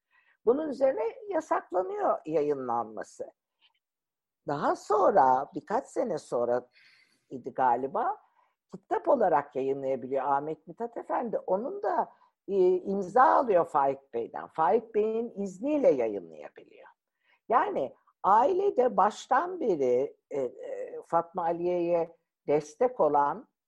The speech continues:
e, babası. Arkasından Ahmet Mithat, arkasından, e, kocası.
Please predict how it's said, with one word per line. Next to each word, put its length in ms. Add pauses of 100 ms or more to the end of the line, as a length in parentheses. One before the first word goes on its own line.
(220)
e, 40 (560)
babası. 600 (960)
Arkasından 960 (280)
Ahmet 580
Mithat, 500
arkasından, 1000
e, 340
kocası. 800